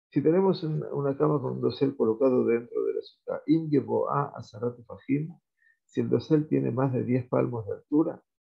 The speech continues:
de un metro, ayoshev tachtea lo yatzai de Jehová. Una persona que se sienta debajo de él no cumple con su obligación.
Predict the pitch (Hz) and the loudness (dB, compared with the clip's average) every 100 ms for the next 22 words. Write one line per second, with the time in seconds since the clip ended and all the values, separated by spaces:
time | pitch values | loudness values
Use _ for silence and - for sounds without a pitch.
0 | _ - 104 113 110 135 143 170 120 _ | _ -4 -2 -2 -2 -4 -2 -6 -6 _
1 | _ _ _ _ _ _ _ _ _ - | _ _ _ _ _ _ _ _ _ 0
2 | 117 - 147 151 120 - 147 135 117 127 | 0 2 0 0 -8 2 4 4 2 0
3 | 107 127 120 101 110 - 107 - _ _ | 0 -2 -2 -2 -8 -10 -14 -14 _ _
4 | _ _ _ _ - 127 123 117 123 131 | _ _ _ _ -4 -2 0 -2 -4 -6
5 | 123 98 98 135 127 104 101 107 113 120 | -6 -10 -4 -4 0 0 0 0 0 0
6 | 131 143 123 156 - 117 - 127 123 117 | 4 4 2 -4 -10 -10 -6 -6 -4 -8
7 | 113 - 110 113 123 117 170 131 | -8 -8 -8 -4 -6 -2 -2 -4